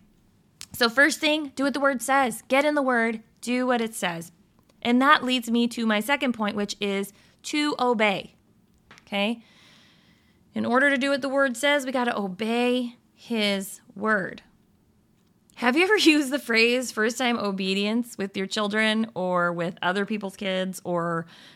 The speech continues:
maybe around kids or maybe with your spouse? I don't know. <laughs> First time obedience, not with your spouse. That was a joke.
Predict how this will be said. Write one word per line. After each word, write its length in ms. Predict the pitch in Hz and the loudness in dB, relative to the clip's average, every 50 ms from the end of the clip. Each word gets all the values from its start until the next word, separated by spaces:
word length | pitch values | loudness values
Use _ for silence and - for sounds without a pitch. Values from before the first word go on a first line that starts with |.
| _ | _
maybe 200 | - 180 170 165 | -8 -6 -4 -2
around 420 | 165 165 175 208 226 226 220 226 220 | 0 2 2 4 4 4 4 2 0
kids 420 | 220 226 214 208 208 208 208 202 - | 0 -2 0 0 0 -2 -2 -4 -4
or 100 | 208 196 | -2 -2
maybe 300 | 190 190 190 185 190 185 | 0 0 0 0 -2 -2
with 180 | 180 180 170 - | -2 -4 -4 -4
your 100 | 170 170 | -8 -8
spouse? 360 | - - 202 185 180 180 - | -2 0 2 2 2 0 0
I 120 | - 165 | -2 -2
don't 120 | 165 160 - | -2 0 -2
know. 640 | - 320 - - 302 - - 302 - - 285 233 - - - - | -2 -2 4 4 2 4 4 2 2 4 0 0 0 -2 -6 -6
<laughs> 240 | - - - - - | -6 -8 -10 -14 -2
First 360 | - 294 294 320 359 339 - | 2 4 4 4 2 2 4
time 200 | 320 285 262 254 | 4 6 6 6
obedience, 640 | 254 254 247 226 240 226 226 214 202 208 196 185 - | 6 4 4 4 4 4 4 4 2 2 -2 -2 -2
not 160 | 190 180 170 | -2 0 0
with 100 | 170 175 | 0 -6
your 100 | - 170 | -8 -10
spouse. 280 | 151 - - - - - | -12 -12 -12 -12 -10 -10
That 100 | - 175 | -10 -10
was 140 | 180 - | -10 -12
a 40 | 180 | -12
joke. 300 | 160 - - - - - | -12 -12 -14 -16 -18 -20